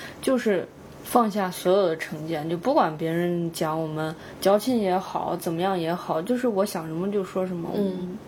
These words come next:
Speaker 1: 不用去在意其他人。
Speaker 2: 对，但我更多的意思是，其实一定是有的。
Speaker 1: 嗯，OK，
Speaker 2: 但是为什么我的
Speaker 1: 没有关系。
Speaker 2: 自我叙述里面就会只剩下灰暗时光呢？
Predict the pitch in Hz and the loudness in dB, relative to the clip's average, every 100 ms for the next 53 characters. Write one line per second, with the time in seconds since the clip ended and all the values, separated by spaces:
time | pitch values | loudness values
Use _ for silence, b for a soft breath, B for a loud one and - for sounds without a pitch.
0 | - 196 214 233 208 202 190 - 202 180 | -2 2 2 0 0 -2 -2 0 2 2
1 | 170 165 165 175 165 175 175 254 277 - | -2 -4 -4 -4 -2 -2 0 2 2 2
2 | 339 359 247 180 - 269 277 302 277 285 | 4 6 6 6 4 2 4 4 4 4
3 | 269 214 202 196 226 208 202 - - - | 2 2 0 2 0 2 0 -4 -2 2
4 | 247 247 247 262 - - 180 254 269 247 | 2 2 0 -2 -8 -2 2 4 2 2
5 | 240 196 165 - - - - - - - | 0 4 4 4 -2 -4 -4 -8 -18 -16
6 | - - 208 196 185 190 - 262 - 311 | -14 -2 0 0 -2 -4 0 0 4 6
7 | 370 - 294 370 370 - 196 220 233 180 | 6 6 8 10 10 8 4 6 6 6
8 | 143 170 - 302 196 156 - 285 247 254 | 6 2 2 4 4 2 2 2 4 2
9 | 180 123 156 165 185 226 226 220 220 147 | 2 0 -2 -2 2 2 4 2 0 -4
10 | - 220 214 196 170 170 - - - - | 0 0 2 0 0 0 -2 -4 -8 6
11 | 233 240 214 196 160 156 190 208 185 | 8 8 4 2 2 4 4 4 -2